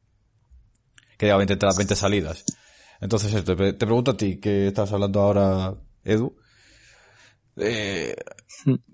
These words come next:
Speaker 1: sí, los jugadores, eh, por ejemplo, eh, ahora hablamos de Verlander. Si los jugadores no ven muy claro, el propio Sale no veía muy claro que se fuera a jugar y que ha preferido pasar por quirófano,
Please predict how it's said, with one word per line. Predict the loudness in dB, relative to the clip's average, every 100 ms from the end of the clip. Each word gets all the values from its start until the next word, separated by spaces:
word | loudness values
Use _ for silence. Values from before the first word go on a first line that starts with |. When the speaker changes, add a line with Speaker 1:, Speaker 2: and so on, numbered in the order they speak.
| _ -14 -2
Speaker 1:
sí, | 2 4 2 2 -2 -6 -10
los | -4 2 4 4 4 4 0
jugadores, | -2 0 2 4 4 2 0 -6 -8 -6
eh, | -4 -4 -2
por | -2
ejemplo, | 0 -2 -2 -2 -2 -6 -10 -2
eh, | 2
ahora | 2 2
hablamos | 2 0 0
de |
Verlander. | -2 0 0 -2 -8 -12 _ _ _ _ _ -4
Si | 0 2
los | 2 0
jugadores | 2 2 4
no | 2 2
ven | 2
muy | 2 0
claro, | 2 2 2 -2 -10 _ _ _ _ _ -6
el | -4
propio | -2 2 4 4
Sale | 2 2
no | 2
veía | 2 2
muy | 2 0
claro | 0 0
que | 0
se | -2
fuera | -2 -2
a |
jugar | -2 0 0 0 -10 _ _ _ -20 -12
y | -2 -2 -2
que | -4 -2 0 0 0
ha | -2
preferido | -2 0 2 0
pasar | 0 -2 -2
por | -4
quirófano, | 0 0 0 -4 -6